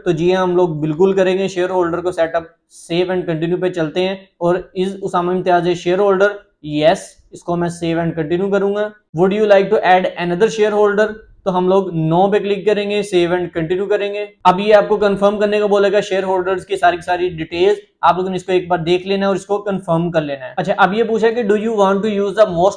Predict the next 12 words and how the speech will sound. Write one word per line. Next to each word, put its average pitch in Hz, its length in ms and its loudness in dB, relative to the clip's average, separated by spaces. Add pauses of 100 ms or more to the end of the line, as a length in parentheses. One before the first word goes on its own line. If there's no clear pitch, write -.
common 202 180 -2
types 180 300 0
of 202 100 2 (120)
shares? 190 220 2 (220)
तो 185 80 0
जी 185 140 -2
हाँ, 190 140 0
बिल्कुल 180 280 2
हम 190 180 0
इसे 180 160 0
यस 160 320 2
करेंगे, 208 420 -2